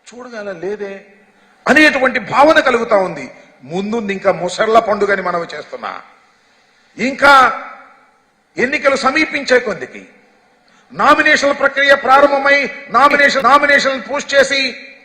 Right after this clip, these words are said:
ప్రచారానికి బయలుదేరిన తర్వాత ఇంకా చాలా క్లియర్ పిక్చర్ అర్థమైపోతుంది. ఈ రాష్ట్రంలో తిరిగి మళ్ళా జగన్మోహన్ రెడ్డి గారే ముఖ్యమంత్రి కాబోతున్నారు,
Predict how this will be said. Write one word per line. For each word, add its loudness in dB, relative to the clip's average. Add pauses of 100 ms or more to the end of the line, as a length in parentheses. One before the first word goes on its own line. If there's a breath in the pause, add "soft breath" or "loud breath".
(1080)
ప్రచారానికి 4
బయలుదేరిన 4
తర్వాత 2
ఇంకా 0 (120)
చాలా -10
క్లియర్ 0
పిక్చర్ -2
అర్థమైపోతుంది. -4 (200 loud breath)
ఈ 0
రాష్ట్రంలో 4
తిరిగి 0 (160)
మళ్ళా 6
జగన్మోహన్ 0
రెడ్డి 2
గారే 4
ముఖ్యమంత్రి -4
కాబోతున్నారు, 2